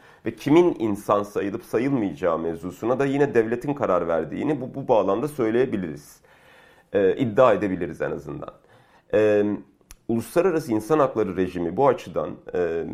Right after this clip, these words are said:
ciddi anlamda hala bir yapısal ve organizasyonel, e, soruna ve az evvel işaret ettiğimiz paradoksa sahip. Zira insan haklarının temeli... e,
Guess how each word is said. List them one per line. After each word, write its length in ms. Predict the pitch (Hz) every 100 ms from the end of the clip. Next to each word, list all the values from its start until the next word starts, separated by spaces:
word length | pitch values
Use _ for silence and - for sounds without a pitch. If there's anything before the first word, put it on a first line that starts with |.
| - -
ciddi 460 | 87 92 147 190
anlamda 500 | 156 113 90 85 80
hala 400 | 80 80 80 78 - -
bir 140 | 90
yapısal 600 | 82 87 - 101 - 147
ve 40 | 147
organizasyonel, 840 | 120 104 104 107 107 113 117 113 113 - 85
e, 720 | 87 85 80 71 - 50 -
soruna 500 | - 107 110 127 135
ve 260 | 139 135 -
az 160 | 98
evvel 200 | 104 104
işaret 360 | - 110 101 104
ettiğimiz 420 | - 151 139 147
paradoksa 480 | 117 104 98 - 107
sahip. 360 | - 80 - - _ _ - - -
Zira 260 | 123 135
insan 260 | 120 127 147
haklarının 400 | - 117 120 120
temeli... 640 | - 117 117 113 110 - -
e, 400 | 92 87 85